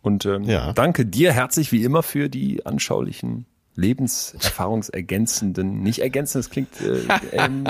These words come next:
Speaker 2: <laughs>
Speaker 1: wissenschaftlich erweiternden Inputs. So?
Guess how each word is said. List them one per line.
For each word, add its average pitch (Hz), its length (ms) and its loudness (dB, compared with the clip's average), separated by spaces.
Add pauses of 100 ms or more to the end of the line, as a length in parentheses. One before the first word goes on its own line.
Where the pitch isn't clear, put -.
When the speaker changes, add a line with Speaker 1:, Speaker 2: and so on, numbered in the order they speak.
(200)
Speaker 2:
<laughs> - 260 -4
Speaker 1:
wissenschaftlich 143 680 2
erweiternden 110 760 4 (760)
Inputs. - 580 0 (200)
So? 170 320 4